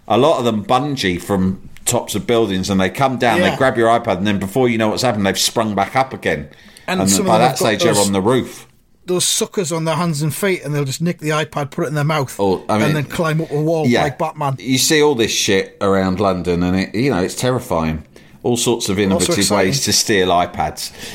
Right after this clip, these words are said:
Speaker 1: Uh, but luckily, not that, none of that happened. But there was the entertainers. I hadn't been there for years. I, when I was a kid, my dad used to have an office in Covent Garden. I, sometimes I'd get the tube up to see him, and then I'd,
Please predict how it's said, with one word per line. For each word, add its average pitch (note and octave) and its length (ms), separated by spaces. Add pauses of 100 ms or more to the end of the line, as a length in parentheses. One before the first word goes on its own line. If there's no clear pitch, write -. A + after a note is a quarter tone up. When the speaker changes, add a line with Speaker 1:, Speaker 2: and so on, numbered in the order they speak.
(420)
Speaker 1:
Uh, A2+ 220
but C3+ 160
luckily, D3 340
not B2 220
that, A#2+ 180
none A#2+ 140
of - 20
that A2 120
happened. A2 340
But B2+ 120
there B2 140
was F3 220
the D3+ 120
entertainers. C3 540
I F#3 160
hadn't C#3 220
been A2+ 340
there A2+ 160
for A#2 180
years. B2 380
I, A#2+ 60
when C3+ 180
I F3 60
was D3 120
a - 40
kid, G#2+ 480 (320)
my G#2+ 100
dad C#3 340
used G#2+ 200
to G2+ 80
have F#2 120
an G#2+ 80
office A#2+ 360
in F#2+ 80
Covent F2 240
Garden. F2 200
I, G2 180
sometimes A#2 420
I'd G2+ 160
get G#2+ 180
the G2 80
tube A2+ 320
up F#2 200
to F2+ 100
see A#2 280
him, F2+ 120
and F#2 100
then G#2 160
I'd, F#2+ 240